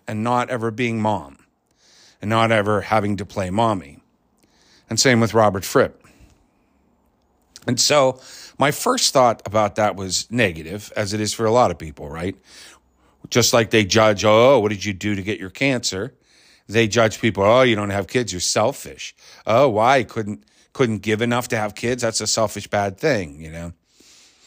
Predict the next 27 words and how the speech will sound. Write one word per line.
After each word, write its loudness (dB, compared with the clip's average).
No 2
wonder 4
you 4
guys 2
are -4
having -6
fun -2
and -12
living -10
free -6
and -10
living -6
healthy -6
and -8
at -2
sixty-four. -2
You 2
didn't, -2
you 0
didn't -4
go -2
through -4
the -8
burden, -2
the -6
stress 0
of -16